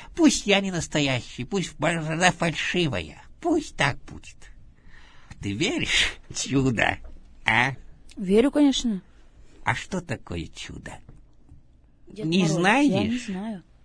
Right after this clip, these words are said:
Speaker 1: Я тебе могу привести слова Августина Блаженного. Хочешь?
Speaker 2: Хочу.
Speaker 1: Он сказал, что такое чудо. Чудо — это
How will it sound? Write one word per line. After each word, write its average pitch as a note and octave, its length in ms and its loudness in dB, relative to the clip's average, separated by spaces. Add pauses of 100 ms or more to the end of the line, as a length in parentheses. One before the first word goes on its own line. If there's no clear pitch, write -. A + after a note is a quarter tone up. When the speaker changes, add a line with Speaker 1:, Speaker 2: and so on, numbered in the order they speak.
(560)
Speaker 1:
Я C#3+ 120 4
тебе C#3 280 0
могу C#3 320 0
привести C3 560 -2
слова A#2 520 -2 (680)
Августина A#2+ 840 -2
Блаженного. G2+ 920 -4 (1200)
Хочешь? - 640 -2 (520)
Speaker 2:
Хочу. F3+ 460 -4 (640)
Speaker 1:
Он A3 200 2
сказал, D#3 800 -2 (520)
что - 240 -6
такое A2 400 -4
чудо. - 480 -8 (1300)
Чудо — G#3 520 2 (840)
это D3 520 0